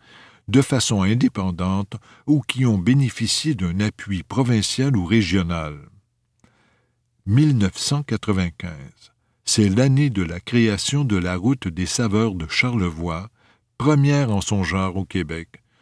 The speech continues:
Ce circuit agrotouristique entre fleuves et montagnes contribue à la réputation gourmande du coin depuis bientôt trente ans.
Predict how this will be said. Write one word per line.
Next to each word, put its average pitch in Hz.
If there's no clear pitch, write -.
Ce -
circuit 117
agrotouristique 110
entre 95
fleuves 113
et 92
montagnes 110
contribue 120
à 92
la 90
réputation 107
gourmande 107
du 101
coin 101
depuis 113
bientôt 107
trente 101
ans. 85